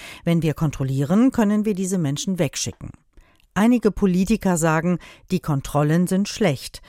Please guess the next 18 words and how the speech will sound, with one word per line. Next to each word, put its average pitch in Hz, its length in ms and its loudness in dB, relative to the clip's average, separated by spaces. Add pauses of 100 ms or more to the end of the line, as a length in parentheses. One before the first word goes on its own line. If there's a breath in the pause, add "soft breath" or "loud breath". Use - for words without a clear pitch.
(100)
Es - 180 -4
gibt - 320 -10
lange 185 440 0
Autoschlangen 139 880 -2
an 131 180 -6
den 127 160 -6
Grenzen. 113 540 -6 (2250 loud breath)
Die 226 80 2
Politiker 262 640 2
und 214 160 0
Politikerinnen 208 840 0
im 190 220 -2
Bundestag 185 680 2
haben 180 280 0
über 180 180 0
den 160 260 0
Haushalt 180 480 0
beraten. 123 480 -4